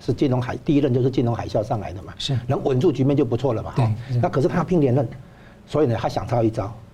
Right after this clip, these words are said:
Speaker 1: 就是啊，刺杀宾拉登，然后呢，等于是惶恐嘛哈。
Speaker 2: 嗯。
Speaker 1: 那宾拉登呢，那个被刺杀的，据说是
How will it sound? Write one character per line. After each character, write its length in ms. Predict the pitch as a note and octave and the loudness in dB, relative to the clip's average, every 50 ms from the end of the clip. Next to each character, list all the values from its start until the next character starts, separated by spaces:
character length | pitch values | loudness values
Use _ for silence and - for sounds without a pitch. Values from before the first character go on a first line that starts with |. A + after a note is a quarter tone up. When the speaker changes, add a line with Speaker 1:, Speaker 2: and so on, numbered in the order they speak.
| - - - - - - - - - - | -20 -20 -20 -20 -20 -20 -20 -20 -20 -4
Speaker 1:
就 160 | - D3 B2+ | 0 0 0
是 140 | - - A#2+ | 2 0 -4
啊， 180 | G#2+ - - - - - - - - - - - - - - - - - - - - - - - - - | -4 -6 -10 -16 -20 -20 -20 -20 -20 -20 -20 -20 -20 -20 -20 -20 -20 -20 -20 -20 -20 -20 -20 -20 -16 -12
刺 240 | - - G3+ D3+ A#2+ | -2 0 2 2 2
杀 320 | A#2 - C3 A#2+ B2 A#2+ A#2+ - - | 2 0 0 0 0 -2 -4 -2 -2
宾 140 | C#3 B2+ | 2 2
拉 140 | B2 B2 A2+ | 2 2 2
登， 140 | A2+ A2+ A#2+ - - - - - - - - - - - - - - - - - - - - - - - - - | 0 -2 -4 -4 -8 -14 -18 -20 -20 -20 -20 -20 -20 -20 -20 -20 -20 -20 -20 -20 -20 -20 -20 -20 -20 -20 -16 -10
然 120 | - G#2 | -6 -2
后 100 | G2 C3+ | 0 0
呢， 80 | A#2 G2 - - - - - - - - - - - - C#3+ - - | 0 0 -2 -6 -8 -12 -14 -16 -18 -18 -20 -18 -14 -14 -12 -8 -2
等 100 | B2 A#2 | 0 0
于 60 | A#2+ | 2
是 60 | D3+ | 2
惶 200 | - - A#2 C3 | 0 0 -2 -2
恐 160 | C3+ A#2+ A#2+ | -2 -2 -4
嘛 140 | - - - - | -8 -10 -10 -10
哈。 180 | G#2+ A2 - - | -10 -10 -4 -2
Speaker 2:
嗯。 360 | D3+ C#3+ C#3 C3+ C3 B2+ B2 | 0 0 2 0 0 0 0
Speaker 1:
那 120 | B2 D#3 C3 - - - - - | 0 0 0 -2 -6 -12 -4 0
宾 160 | F#3+ G3+ G3 | 0 2 2
拉 140 | F#3 F3 F3 | 2 2 0
登 220 | F3 F3 D#3+ D#3+ | 0 0 2 2
呢， 120 | C#3+ A#2+ A#2 - - - - C3 - - - - - - - | 2 0 0 -4 -8 -12 -14 -14 -14 -16 -20 -20 -20 -8 -4
那 80 | C#3+ | -4
个 100 | C3+ - A#2 | -4 -2 -4
被 180 | - - C#3+ | -2 0 -2
刺 180 | - - - D3+ | -2 0 -2 0
杀 160 | A#2 B2+ A2+ | 0 2 0
的， 100 | A2 G#2+ G#2 - | 0 -2 -8 -4
据 180 | - G#3+ E3+ A#2+ | 0 2 2 2
说 200 | G2+ - A#2 A#2 | 2 0 -2 -2
是 240 | - - C3 A2 | 0 0 0 -2